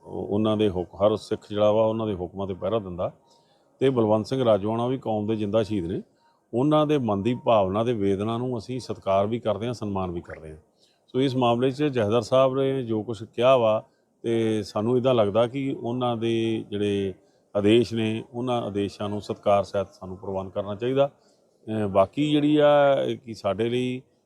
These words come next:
ਇੱਕ ਬਹੁਤ ਵੱਡੀ ਸ਼ਖਸੀਅਤ ਨੇ, ਜਿਨ੍ਹਾਂ ਨੇ ਕੌਮ ਦੇ ਲਈ ਵੱਡੀਆਂ ਕੁਰਬਾਨੀਆਂ ਕੀਤੀਆਂ। ਉਹਨਾਂ ਦੀ ਦ੍ਰਿੜਤਾ ਜਿਹੜੀ ਬੜੀ ਮਹਾਨ ਹੈ। ਇਹ ਗੱਲ ਅੱਜ ਤੱਕ ਮੈਨੂੰ ਲੱਗਦਾ ਸ਼ਾਇਦ ਕਿਤੇ ਇਹਨੇ ਨਹੀਂ ਕੀਤੀ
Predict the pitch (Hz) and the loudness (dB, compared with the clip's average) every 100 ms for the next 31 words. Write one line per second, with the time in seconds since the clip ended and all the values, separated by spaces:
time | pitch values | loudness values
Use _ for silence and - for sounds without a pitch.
0 | - 110 113 - 107 117 165 156 117 98 | -8 -6 -6 -6 0 2 2 0 -4 -2
1 | 117 113 - 95 110 127 123 127 135 123 | -2 -2 -6 -8 -4 -4 -2 -4 -4 -4
2 | 113 117 113 - 104 104 104 107 110 104 | -4 -4 -6 -4 -4 -2 -2 0 0 -2
3 | 90 101 98 98 95 98 101 104 98 107 | -4 -6 -6 -6 -4 -4 -6 -8 -8 -8
4 | 113 _ _ _ _ - 120 120 120 107 | -8 _ _ _ _ -4 0 2 2 0
5 | 101 98 - 117 117 117 110 113 107 92 | 2 2 4 4 4 0 -2 -2 -2 -4
6 | 85 101 151 _ _ - - - 113 123 | -4 -8 -10 _ _ -20 -20 -4 0 2
7 | 107 107 110 113 107 104 - 101 104 113 | 6 4 4 2 2 -2 -2 -4 -2 -4
8 | 107 110 107 110 101 104 98 104 104 104 | -4 -4 -2 -2 0 -4 -4 -6 -4 -2
9 | 101 98 120 113 98 110 | -2 -4 -4 -6 -8 -8